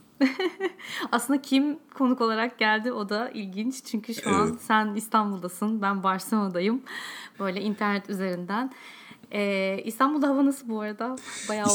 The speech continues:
Speaker 1: ben
Speaker 2: İstanbul'da
Speaker 1: gelmeyeli.
Speaker 2: şu anda iki bin on dokuzun son, e, bir iki gününden bir tanesini yaşıyoruz ve inanılmaz soğuk rüzgarlar var. E, İspanya'da hava nasıl?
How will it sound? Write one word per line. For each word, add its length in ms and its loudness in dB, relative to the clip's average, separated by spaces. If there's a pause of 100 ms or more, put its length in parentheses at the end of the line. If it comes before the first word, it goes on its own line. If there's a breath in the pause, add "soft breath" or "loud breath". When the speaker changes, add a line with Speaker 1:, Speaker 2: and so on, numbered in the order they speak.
(120)
Speaker 1:
ben 120 4
Speaker 2:
İstanbul'da 320 4
Speaker 1:
gelmeyeli. 240 2
Speaker 2:
şu 160 0
anda 480 2
iki 240 -2
bin 60 0
on 160 2
dokuzun 300 -2
son, 280 0 (200)
e, 600 2
bir 80 2
iki 220 -2
gününden 440 2
bir 60 -2
tanesini 440 0
yaşıyoruz 560 0
ve 280 2
inanılmaz 760 2
soğuk 420 0
rüzgarlar 580 2
var. 460 0
E, 320 2
İspanya'da 400 0
hava 160 0
nasıl? 260 0